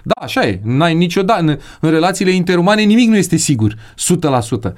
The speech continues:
Însă, dacă ai fost înțelept, dacă ai deschis bine ochii, dacă ți-ai construit cu atenție și migală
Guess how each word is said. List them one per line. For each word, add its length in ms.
Însă, 460
dacă 220
ai 100
fost 380
înțelept, 720
dacă 320
ai 60
deschis 420
bine 280
ochii, 400
dacă 300
ți-ai 200
construit 520
cu 260
atenție 580
și 160
migală 640